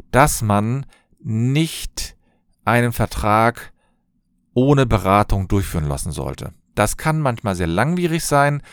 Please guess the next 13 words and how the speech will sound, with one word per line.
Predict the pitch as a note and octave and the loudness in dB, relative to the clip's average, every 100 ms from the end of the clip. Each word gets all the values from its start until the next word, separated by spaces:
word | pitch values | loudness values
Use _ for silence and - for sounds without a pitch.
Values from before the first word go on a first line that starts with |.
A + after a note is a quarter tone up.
| - - | -18 -8
das | G#2 - | -6 -4
kann | A#2 A2 | -2 -2
manchmal | F#2+ E2+ F#2 F2 | -2 -2 -4 -4
etwas | E2+ E2 C#2+ - | -6 -4 -4 -6
schwieriger | A2+ C3 D3 C3+ A#2+ | -4 -2 0 0 0
sein, | A2 G#2+ G2+ - - _ | 2 0 -4 -16 -20 _
aber | G#2+ G#2+ G2 | -2 0 0
ein | G#2 F#2+ F#2+ | 0 -2 -2
Ehevertrag | - C#3+ - A#2+ - A2+ - - _ | -2 -2 -2 -6 -4 -4 -4 -12 _
ohne | - E3 G3 F3+ | 0 4 4 2
Beratung | D3+ A2+ G2 A2+ A#2+ F#2+ G#2 - - _ | 0 0 2 2 2 -2 -4 -8 -20 _
ist | - A2 - | -12 -10 -6
ein | F#2 | -6